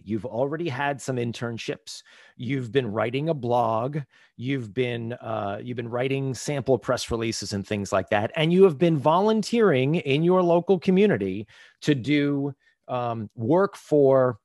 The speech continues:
pseudo entertainment clients or just any clients really who might need some public relations help.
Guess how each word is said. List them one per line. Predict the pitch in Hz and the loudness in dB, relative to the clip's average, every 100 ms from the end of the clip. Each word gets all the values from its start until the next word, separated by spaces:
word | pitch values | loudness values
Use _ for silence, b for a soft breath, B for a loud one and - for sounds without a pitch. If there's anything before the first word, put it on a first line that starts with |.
| - | -10
pseudo | - - - 214 185 139 139 143 | -6 -2 4 6 8 8 6 4
entertainment | 147 147 151 - 147 139 123 | 0 0 -2 -2 -2 0 -2
clients | - 151 120 95 98 | -2 -4 -2 -4 0
or | 120 123 | 2 4
just | 147 - - | 2 -4 -8
any | - 160 | -2 -2
clients | 131 - 143 175 127 80 82 90 | -2 -4 0 0 0 -4 -10 -2
really | 123 151 78 85 110 b b b | 2 2 -2 -8 -12 b b b
who | 214 | 2
might | 190 170 196 | 4 4 2
need | 139 147 | 0 -2
some | - 165 | 0 -4
public | - 139 131 | -2 -2 0
relations | 127 123 117 104 - | 0 0 -2 -6 -6
help. | - _ | -10 _